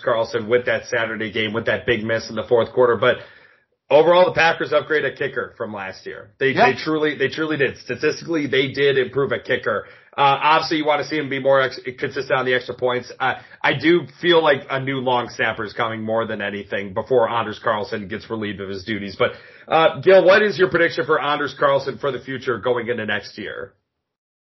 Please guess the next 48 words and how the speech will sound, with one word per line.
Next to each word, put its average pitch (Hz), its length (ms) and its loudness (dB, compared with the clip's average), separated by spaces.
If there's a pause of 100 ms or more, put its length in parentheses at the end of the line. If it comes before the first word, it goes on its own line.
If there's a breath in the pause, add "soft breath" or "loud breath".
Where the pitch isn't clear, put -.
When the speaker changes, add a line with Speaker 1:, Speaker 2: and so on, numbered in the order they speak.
(140)
Speaker 2:
I, 185 480 4
I 220 100 0
think 240 140 -10
he'll 233 180 4
be 180 140 -2
back. 135 440 0
I 143 160 2
think 160 220 -8
he 165 140 -8
will 156 180 -2
win 151 180 0
the 147 80 -4
kicking 139 380 -6
job. 127 460 4 (140)
Uh, 120 440 0
whether 143 380 -4
he 135 160 -8
lasts 135 440 0
the 120 120 -8
whole 131 200 -4
season, 170 540 -6
well, 135 380 0
uh, 123 200 2
he 127 140 -10
has 131 220 -2
to 127 100 -14
do 139 140 -2
better, 143 320 0
obviously. 117 800 -2 (540 soft breath)
Uh, 156 260 0
but 180 180 2 (240)
I 185 200 2
am 180 80 -2
hoping, 135 640 -4
and 123 180 -8
I 131 140 0
am 123 200 -6
cautiously 151 640 -2
optimistic 120 720 -4
that 107 120 -8
he 120 140 -10
gets 113 260 -6
the 113 100 -12
job 104 440 -2
done. 104 240 -6
How 135 120 2
about 131 220 2
you? 107 220 -10